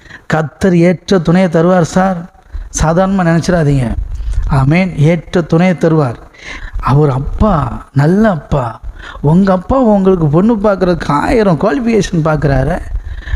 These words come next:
பார்த்து தானே சார் கொண்டு வந்து நிப்பாட்டுறாரு. உங்க அப்பா உங்களுக்கு மாப்பிள்ளை பார்க்கறதுக்கு என்ன உண்மையான அப்பாவை சொல்றேன், விசாரிச்சு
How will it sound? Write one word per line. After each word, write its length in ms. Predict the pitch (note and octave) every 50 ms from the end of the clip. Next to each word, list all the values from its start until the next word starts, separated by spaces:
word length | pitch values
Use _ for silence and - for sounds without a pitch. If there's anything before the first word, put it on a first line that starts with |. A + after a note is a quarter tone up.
| - -
பார்த்து 320 | - F#3+ F#3+ G#3+ F3 G3 F#3
தானே 200 | G3 G3 G#3 G3
சார் 200 | - F3+ D#3 C#3+
கொண்டு 220 | - D#3+ D#3+ D#3+ D#3
வந்து 220 | D#3 D3+ D3 C#3+
நிப்பாட்டுறாரு. 580 | C3+ C3 D3 C#3 C3 B2 - - B2 A#2+ A#2 - - _ - - - - -
உங்க 200 | - E3 F#3+ G3 G3
அப்பா 180 | F3+ - B3+ C4+
உங்களுக்கு 320 | B3 A3 G3+ F3 D#3 D#3
மாப்பிள்ளை 320 | D#3 F3+ G#3 G3 G#3 G#3 F3+
பார்க்கறதுக்கு 440 | E3+ E3 D#3+ E3 E3 D3+ C#3+ C#3 C3+
என்ன 280 | C#3+ E3 G#3+ A#3+ C4 C4+ D4+ D#4+ A3+ G#3 F#3+ F3 D#3+ D#3 D3 C3+ - - - _ _ -
உண்மையான 420 | C#3+ D#3 F3 G3 G#3+ G#3+ G#3+ G3+
அப்பாவை 280 | F#3+ E3+ G3 F#3 F3 D#3+
சொல்றேன், 420 | - E3 D#3 D3 C#3+ C3+ A2+ - - - - - - - - - - - - - -
விசாரிச்சு 760 | - C#3+ - - G3 F#3+ F#3+ F3+ F3 D#3 C#3+ - - E3